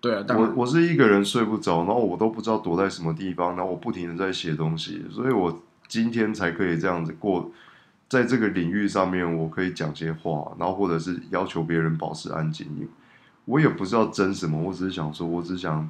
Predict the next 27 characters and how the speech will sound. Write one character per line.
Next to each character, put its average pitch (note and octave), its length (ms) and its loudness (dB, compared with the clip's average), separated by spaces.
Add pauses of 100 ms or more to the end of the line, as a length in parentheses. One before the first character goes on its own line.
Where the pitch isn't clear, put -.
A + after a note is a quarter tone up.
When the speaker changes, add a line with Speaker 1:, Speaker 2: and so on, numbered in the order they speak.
(120)
Speaker 2:
自 F2+ 400 -4
由 D#2+ 180 2
地 D#2+ 140 0
写 D#2+ 280 -2
我 D#2+ 260 0
想 E2 200 0
写 D#2+ 200 -2
的 D#2 60 0
东 E2 200 -2
西， E2+ 140 -8
然 E2 120 -6
后 E2+ 80 -2
如 F#2 80 -4
果 F2+ 140 -2
我 D#2+ 80 2
可 F2 160 -4
以 - 20 -4
娱 E2 200 -4
乐 E2 160 -2
到 D#2+ 160 -2
别 D2+ 160 -6
人， D2 200 -6
这 D#2+ 120 -12
样 E2 100 -12
就 D#2 140 -14
好 - 140 -16
了。 - 140 -20